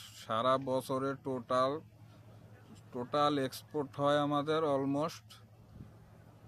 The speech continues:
ফিফটি, পঞ্চাশ বিলিয়ন ডলার। তো সেই পঞ্চাশ বিলিয়ন ডলারের মধ্যে যদি আপনার আট বিলিয়ন ডলারের আমরা এক্সপোর্ট বন্ধ হয়ে যায়, মার্কেট হারায়,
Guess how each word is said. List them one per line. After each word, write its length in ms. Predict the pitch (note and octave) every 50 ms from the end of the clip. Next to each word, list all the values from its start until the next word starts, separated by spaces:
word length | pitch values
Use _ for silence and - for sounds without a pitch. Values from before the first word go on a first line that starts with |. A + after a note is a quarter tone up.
| - - - -
ফিফটি, 400 | - D#3 D#3+ D3+ - - C#3 G#2+ F#2 D#2+ - - - - - - - - - - - - - - -
পঞ্চাশ 300 | D3+ D#3+ D3+ - E3+ D3+ C#3 C3+
বিলিয়ন 280 | C3 B2 B2 B2 A#2+ A2+ G#2
ডলার। 220 | G2 F#2+ F2+ E2 - - - - - - - - - - - - - - - - - - - - -
তো 60 | - E3 C#3 -
সেই 120 | E3 D#3+ C#3 -
পঞ্চাশ 340 | D#3+ E3 F#3 F#3+ - G3 F3+ E3 E3
বিলিয়ন 300 | F3 F3 E3+ E3 E3 E3 D#3+ D3
ডলারের 380 | C#3+ C#3+ C#3+ D3 C#3+ D3 D3 D3 D3+
মধ্যে 220 | D3 C#3+ C#3+ D3 C#3 C#3+
যদি 160 | C#3+ C#3+ C#3+ C#3+ C#3 C#3
আপনার 280 | C3 - C#3 C3+ C3 B2+ B2 - - - - - - - - - C3
আট 100 | C#3+ D3+ D3 C#3+
বিলিয়ন 300 | D3 C#3+ C#3+ C#3+ C#3+ C#3+ C#3+ C3+
ডলারের 400 | C3+ C3 C3 C3 B2+ B2+ C3 C3 B2+ B2+
আমরা 180 | B2+ B2+ B2+ B2+ B2+
এক্সপোর্ট 320 | B2 - - - - B2 B2 B2+ B2+
বন্ধ 160 | C3 C3+ C3+ C3 B2
হয়ে 140 | B2 A#2+ A#2 A#2
যায়, 140 | A#2 A2+ A2+ A2+ A2+
মার্কেট 340 | A2+ A2+ A2 - A#2+ A#2 A2 - -
হারায়, 400 | F#2+ G2 G2+ G2+ G2 F#2+ F2+